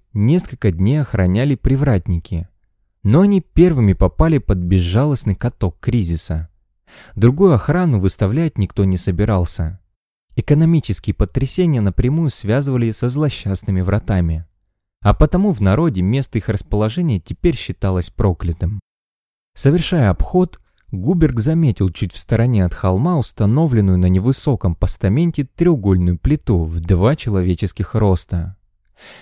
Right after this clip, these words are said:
Это был обелиск десантникам, погибшим во время налета жарзанцев. Обелиск заинтересовал ночного исследователя. Приблизившись, он достал фонарик и принялся читать надписи. Подробности гибели воинов излагались на двух языках:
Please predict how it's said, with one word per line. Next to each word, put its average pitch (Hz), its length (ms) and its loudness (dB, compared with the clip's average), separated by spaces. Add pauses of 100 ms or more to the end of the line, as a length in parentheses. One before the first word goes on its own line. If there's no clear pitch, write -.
Это 170 180 -2
был 135 260 4
обелиск 101 580 0
десантникам, 98 880 -2
погибшим 101 600 -2
во 87 100 2
время 123 340 0
налета 87 460 0
жарзанцев. 95 720 -2 (420)
Обелиск 107 540 2
заинтересовал 123 680 0
ночного 117 480 -4
исследователя. 85 880 -2 (600)
Приблизившись, 107 760 2
он 139 160 -4
достал 135 340 0
фонарик 127 640 -2
и 117 80 -2
принялся 165 560 0
читать - 500 -4
надписи. 90 800 -4 (760)
Подробности 156 640 2
гибели 104 420 0
воинов 139 500 0
излагались 98 580 -2
на 90 140 0
двух 85 340 -4
языках: 101 680 -4